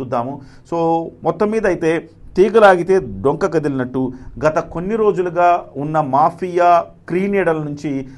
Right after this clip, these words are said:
సినిమా ఇండస్ట్రీని రక్షించే ఒక ప్రయత్నం జరుగుతున్నట్టుగా మనం భావించాలి. దిల్ రాజు గారి స-, ప్రెస్ నోట్ ఏంటంటే దానికి రిప్లైగా, పవన్ కళ్యాణ్ గారికి రిప్లైగా ఆయన మాట్లాడారు. సగటు సినిమా ప్రేక్షకులను థియేటర్లకు తీసుకురావడం అనే అంశంపై గౌరవనీయులు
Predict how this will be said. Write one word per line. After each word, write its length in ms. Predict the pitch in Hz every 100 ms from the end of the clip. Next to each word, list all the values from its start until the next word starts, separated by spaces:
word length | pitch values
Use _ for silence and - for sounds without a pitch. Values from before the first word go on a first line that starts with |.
| -
సినిమా 260 | - 160 165
ఇండస్ట్రీని 420 | 156 143 - 135
రక్షించే 440 | 131 131 151 143 135
ఒక 240 | 123 113
ప్రయత్నం 520 | 123 143 143 131 120 - -
జరుగుతున్నట్టుగా 580 | 123 143 151 147 123 110
మనం 240 | 110 104
భావించాలి. 640 | 95 104 107 101 135 208 - - _ - _ _ _ _ 127
దిల్ 200 | 139 175
రాజు 200 | 185 170
గారి 380 | 170 160 135 127 - -
స-, 180 | 135 131
ప్రెస్ 320 | 131 147 147
నోట్ 180 | 185 180
ఏంటంటే 300 | 170 160 160
దానికి 260 | 175 143 160
రిప్లైగా, 440 | 175 175 190 131
పవన్ 320 | - 147 180
కళ్యాణ్ 260 | 175 170 165
గారికి 240 | 160 156
రిప్లైగా 440 | 147 175 190 180 151
ఆయన 120 | 123
మాట్లాడారు. 500 | 117 117 117 104 98 - - - -
సగటు 320 | 208 262 254
సినిమా 320 | 226 220 220
ప్రేక్షకులను 640 | 208 196 196 208 180 175
థియేటర్లకు 580 | 165 165 180 180 165 165
తీసుకురావడం 560 | 165 160 156 156 151 147
అనే 100 | 143
అంశంపై 480 | 143 139 151 151
గౌరవనీయులు 720 | 147 139 160 160 156 156 156